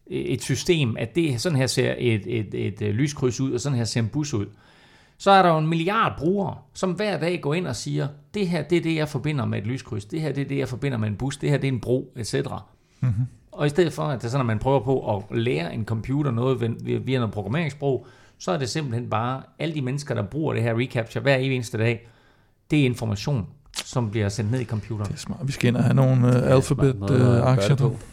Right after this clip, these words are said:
Speaker 1: Altså,
Speaker 2: Ja.
Speaker 1: nå, anyway,
Speaker 2: Ja.
Speaker 1: jeg, jeg synes, det der, det var en vanvittig spændende, øh, artikel, og i det hele taget, så er der, øh,
Speaker 2: Jeg
Speaker 1: nogle
Speaker 2: synes ikke,
Speaker 1: artikler.
Speaker 2: det var, jeg synes faktisk ikke, det var spændende.
Speaker 1: Synes du ikke det?
Speaker 2: Nej.
Speaker 1: Jamen, jeg synes, men det, men det er sådan noget information. Ja.
Speaker 2: Jeg har en anden en, jeg synes er spændende.
Speaker 1: Okay, hvad er det?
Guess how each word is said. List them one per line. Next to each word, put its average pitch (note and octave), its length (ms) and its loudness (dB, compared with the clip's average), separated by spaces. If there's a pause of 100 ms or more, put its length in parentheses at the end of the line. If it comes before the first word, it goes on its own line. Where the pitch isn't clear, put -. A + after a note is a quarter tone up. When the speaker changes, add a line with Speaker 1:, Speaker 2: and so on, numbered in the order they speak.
Speaker 1:
Altså, C3+ 200 2
Speaker 2:
Ja. A#2 140 6
Speaker 1:
nå, D3+ 240 6
anyway, F3 380 6
Speaker 2:
Ja. D#3 80 10
Speaker 1:
jeg, F#3+ 80 10 (300)
jeg F3+ 100 8
synes, F#3 200 6
det F3+ 140 8
der, F3 100 6
det D#3 120 2
var D#3 100 4
en B2+ 120 0
vanvittig C#3+ 380 2
spændende, C#3 340 2 (320)
øh, B2 60 2 (340)
artikel, D3 460 -2
og B2 240 2
i - 20 2
det A#2 100 4
hele C#3+ 160 0
taget, A#2 220 0
så A#2+ 80 0
er B2 140 2
der, C3+ 80 4
øh, A2+ 60 0 (920)
Speaker 2:
Jeg - 40 2
Speaker 1:
nogle G2+ 100 0
Speaker 2:
synes - 160 6
ikke, B2+ 160 6
Speaker 1:
artikler. A2+ 200 4
Speaker 2:
det - 100 0
var, - 60 -2
jeg - 100 -6
synes - 220 -12
faktisk - 260 -8
ikke, - 120 -10
det G2+ 80 -8
var - 60 -8
spændende. D#3+ 320 -10
Speaker 1:
Synes G#3+ 140 -4
du B3 40 -2
ikke A3+ 100 -4
det? A#3 80 -4
Speaker 2:
Nej. - 200 2 (100)
Speaker 1:
Jamen, F#3+ 160 4
jeg F#3+ 80 8
synes, G#3 180 2
men F#3 160 4
det, F#3 140 8
men F3 120 4
det F3 60 4
er E3+ 40 2
sådan F#3+ 120 -2
noget G3+ 100 2
information. D3 420 -2
Ja. - 100 -10
Speaker 2:
Jeg C3+ 80 8
har C#3+ 80 12
en C3+ 60 10
anden B2+ 180 10
en, C3 120 8
jeg A#2 80 4
synes - 220 0
er - 40 -4
spændende. - 240 2
Speaker 1:
Okay, D3 140 6
hvad D3 100 2
er C#3+ 40 4
det? A#2 140 -2